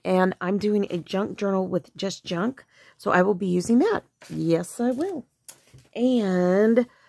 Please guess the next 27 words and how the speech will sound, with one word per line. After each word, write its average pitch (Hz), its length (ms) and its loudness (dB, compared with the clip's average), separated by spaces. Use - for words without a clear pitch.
okay, 214 560 2
so 175 300 0
I 170 180 -8
ordered 226 300 -6
these. 170 340 -4
Oh, 165 120 0
I 165 100 2
love 170 520 2
this. 165 200 -2
This 190 140 -6
is - 60 -10
like 190 220 -2
a 180 80 -2
cocoa. 226 680 0
That 214 140 -2
was 233 180 2
what 220 140 2
I 214 120 2
wanted. 175 760 -2
And 170 180 0
this 214 220 0
is 214 360 2
Mar-, 180 540 -2
Marcia 196 540 0
Mellow. 160 560 -2
So, 180 260 2
like, 160 240 -2